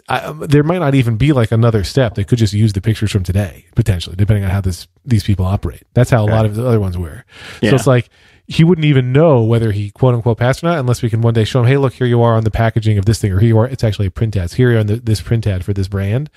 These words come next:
Speaker 3: Mm-hmm.
Speaker 1: And, like, who the hell says, sees print stuff anyway? Uh, <laughs> so, so it's really just, we're going for fun, and then we're coming home. So he's
Speaker 3: Now,
Speaker 1: just excited to
Speaker 3: now
Speaker 1: be
Speaker 3: you should
Speaker 1: going to
Speaker 3: definitely
Speaker 1: New York
Speaker 3: name the
Speaker 1: City.
Speaker 3: brand.
Speaker 1: <laughs> Yeah.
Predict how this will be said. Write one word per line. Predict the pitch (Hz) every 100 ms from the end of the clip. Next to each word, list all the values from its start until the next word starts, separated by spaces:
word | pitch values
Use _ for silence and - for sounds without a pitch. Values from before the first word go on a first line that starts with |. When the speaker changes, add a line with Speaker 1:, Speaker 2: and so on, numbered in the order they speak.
| -
Speaker 3:
Mm-hmm. | 131 104 101
Speaker 1:
And, | 120 110
like, | 95 _ _ _ _ -
who | 123
the | 110
hell | 104
says, | 98 107 98 -
sees | - 101
print | - 95
stuff | 98 92
anyway? | 92 73 - -
Uh, | 135 120 127
<laughs> | 120 123 110
so, | 165 147 107 - - - 131 - 254 - 240
so | - 143 240 - 196 - -
it's | 139
really | 147 160 139
just, | 139 - - 170
we're | 143 135
going | 139 127
for |
fun, | 120 196 185 180 165
and | 143 131
then | 127
we're | 123
coming | - 117 107
home. | 101 87 90
So | -
he's | 147 214
Speaker 3:
Now, | 202
Speaker 1:
just | 139
excited | 143 143 139 139
to |
Speaker 3:
now | 220
Speaker 1:
be |
Speaker 3:
you | 233
should | 131
Speaker 1:
going | 135
to | 160
Speaker 3:
definitely | 160 170 135
Speaker 1:
New | 123
York | 120
Speaker 3:
name | 113
the |
Speaker 1:
City. | 107
Speaker 3:
brand. | 104 104 98 98 _ - - _
Speaker 1:
<laughs> | 202 - -
Yeah. | 160 98 139 104